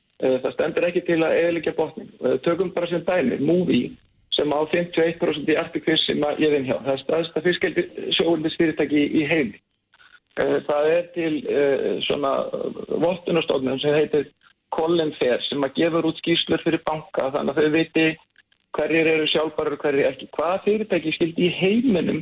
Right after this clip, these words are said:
vera þar í efsta sæti af próteinframleiðendum í iðnaðarframleiðslu?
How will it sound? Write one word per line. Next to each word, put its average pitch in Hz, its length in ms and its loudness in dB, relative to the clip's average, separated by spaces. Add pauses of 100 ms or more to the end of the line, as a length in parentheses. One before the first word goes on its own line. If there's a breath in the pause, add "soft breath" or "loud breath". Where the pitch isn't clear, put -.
vera 170 240 0
þar 175 220 0
í - 80 0
efsta 180 320 -2
sæti 156 440 0
af 156 260 -2 (500)
próteinframleiðendum 135 1040 0
í 139 180 2
iðnaðarframleiðslu? 120 640 -2